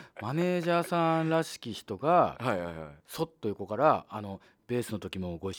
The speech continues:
Speaker 1: 緒しましたよね」ってこう、話しかけてくれて、
Speaker 2: おー。
Speaker 1: で、そしたら、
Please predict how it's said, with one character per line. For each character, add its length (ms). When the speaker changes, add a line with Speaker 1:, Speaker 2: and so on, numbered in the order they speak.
Speaker 1:
緒 60
し 220
ま 80
し 80
た 80
よ 100
ね」 120
っ 60
て 100
こ 340
う、 60
話 300
し 40
か 100
け 100
て 100
く 80
れ 100
て、 380
Speaker 2:
お 720
ー。 20
Speaker 1:
で、 60
そ 100
し 60
た 60
ら、 180